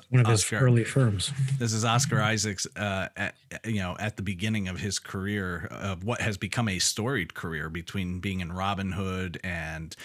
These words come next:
Speaker 2: uh, and then obviously Star Wars and all the other things he's
Speaker 1: Wars.
Speaker 2: done in between. Yeah, he's,
Speaker 1: Yeah.
Speaker 2: he's a great actor.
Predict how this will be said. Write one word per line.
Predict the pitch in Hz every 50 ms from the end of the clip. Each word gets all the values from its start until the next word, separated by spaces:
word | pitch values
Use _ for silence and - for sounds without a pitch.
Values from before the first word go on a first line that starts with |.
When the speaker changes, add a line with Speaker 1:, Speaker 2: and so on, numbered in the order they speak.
| - - - - - - -
Speaker 2:
uh, | 87 87 87 87 85 80 80 80 85 90 - -
and | - 85 87 82 85
then | 90 85 80 85
obviously | 87 85 87 82 - - 69 69
Star | - - - 95 92 92 85
Wars | 82 82 80 82 80 76
and | 85 87
all | 90 87 82
the | 85 82
other | 85 85
things | 82 - 92 104 101 101
he's | 104 98
Speaker 1:
Wars. | 92
Speaker 2:
done | - 95 92
in | 87 85
between. | 87 - - 101 95 87 85 85 - - - -
Yeah, | - 104 92 85 85
he's, | 82 95 107 120 -
Speaker 1:
Yeah. | -
Speaker 2:
he's | 123 123 120
a | 113
great | - - 98 98 101
actor. | 95 92 - - - 78 80